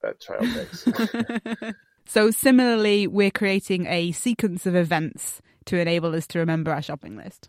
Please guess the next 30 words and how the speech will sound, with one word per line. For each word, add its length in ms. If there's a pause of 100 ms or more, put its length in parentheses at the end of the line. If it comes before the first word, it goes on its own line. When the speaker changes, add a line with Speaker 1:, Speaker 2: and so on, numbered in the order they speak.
(120)
Speaker 1:
Yeah, 340
and 140
another 380
way 180
to 100
do 260
that, 240 (220)
it's 240
called 300
a, 320
a 40 (140)
memory 380
palace 400
technique, 400
is 180
instead 360
of 240 (360)
kind 140
of 60
weaving 280
it 240
into 280
a 40
story, 540 (320)
you 100
can 160
actually 560
use 380
your 180
house 540